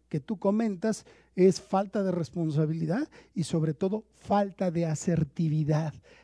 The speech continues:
La gente tiene que saber decir sí cuando es sí y no cuando es no. "No puedo, o no quiero, o no tengo tiempo, voy a hacer otra cosa". Entonces, algo que te hace perder el tiempo es saber decir no,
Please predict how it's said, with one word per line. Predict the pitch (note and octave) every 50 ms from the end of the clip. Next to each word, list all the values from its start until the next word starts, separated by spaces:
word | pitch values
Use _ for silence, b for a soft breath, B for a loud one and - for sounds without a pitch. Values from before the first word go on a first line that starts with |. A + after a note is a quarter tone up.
| b
La | - F#3 E3
gente | - G#3+ A3 A3 - G#3 E3
tiene | - A3 G#3+ G#3 F3
que | - G#3+ -
saber | - F#3+ F3+ G3 G3 F#3+ E3+
decir | F3 D#3+ - - F#3+ F3+ D#3+ b b b b b
sí | - - - - C4+ D#4 F#4 - -
cuando | - A#3 G3+ F3+ E3+ E3 G#3+
es | G#3+ -
sí | - - - B3 C#4+ E4+ - b b b b b
y | D4 G3+ F#3+
no | G3 F#3+ G3+ G3+ G#3+ C4 F4 F#4 - _ _ -
cuando | - E3 D3 D#3 D#3+
es | E3 C#3+ D#3+
no. | D#3+ F#3+ F#3+ - _ _ _ _ -
"No | F3+ F#3+ F3+
puedo, | - G3+ G#3 A3 G3+ - - - _ _ _ _ _ _ _ _ _
o | D#3
no | D3 F3 G3 -
quiero, | - A#3 A#3+ A#3+ G#3 - b b b b b
o | - F#3+
no | A3 A3+ -
tengo | D4 D4 D4 C#4+
tiempo, | C#4+ C#4 E4+ G4+ G#4 F#4+ D#4+ A#3+ C#3+ - - _ _ _ _ _
voy | - A#3 C4+
a | C4
hacer | A#3 - D4 D4+
otra | C#4 - B3 G#3
cosa". | - F#3+ F3+ E3 - - - - b b b b b b b b b
Entonces, | _ - D3 C#3+ F3 A#3 C#4+ C4 - - - - _ _ _ _ _ _ _ _ _ _ _ _ _ _ _ _ _ _ _ _
algo | - G#3 B3 C4 C4 B3+ A#3+
que | F#3 G#3
te | F3+ - B3+
hace | A#3+ - A#3
perder | F3+ F#3 G3 G3+ G#3+ B3 A#3+
el | A#3 G3+ D#3
tiempo | - B3 B3+ A#3+ B3+ A#3+
es | A#3 -
saber | - - F#3+ F#3 F#3 F#3+ A3 A3 G3
decir | F#3+ F#3 - - - A3+ G#3+
no, | A3 A3 G#3 G#3